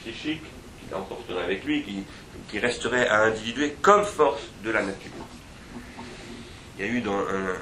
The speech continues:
la revue philosophique qui est parue récemment, avec un numéro spécial consacré à Simondon, petite, petite polémique amicale ouverte, euh, entre Jean-Luc Barthélemy et Vincent Bontemps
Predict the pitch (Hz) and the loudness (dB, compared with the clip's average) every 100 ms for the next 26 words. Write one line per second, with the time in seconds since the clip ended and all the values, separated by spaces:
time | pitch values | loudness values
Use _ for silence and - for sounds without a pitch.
0 | - 98 98 - 90 95 92 - - 92 | -6 -4 -2 -2 0 0 0 -4 -8 -10
1 | 90 87 92 90 92 101 131 151 156 - | -8 -6 -4 -6 -6 -6 -2 -2 -4 -12
2 | - - - - - 87 87 87 - 87 | -16 -16 -18 -16 -14 -14 -10 -10 -8 -6
3 | 98 - - 85 87 82 95 98 123 147 | -6 -6 -10 -10 -8 -10 -8 -8 -4 -6
4 | 147 - - - - - - - - - | -6 -14 -16 -16 -18 -16 -16 -16 -18 -18
5 | - - - 123 - - 101 98 101 95 | -18 -10 -4 -4 -4 -2 0 0 -2 -4
6 | 92 92 123 110 95 110 - - - - | -6 2 2 2 -2 -2 -4 -14 -16 -16
7 | - - - - - - 82 82 82 92 | -16 -14 -14 -14 -14 -14 -12 -10 -6 -6
8 | 95 87 - 87 80 95 95 87 87 - | -4 -6 -6 -8 -8 -8 -10 -6 -6 -4
9 | 87 87 - 131 139 | -4 -4 -4 -2 -2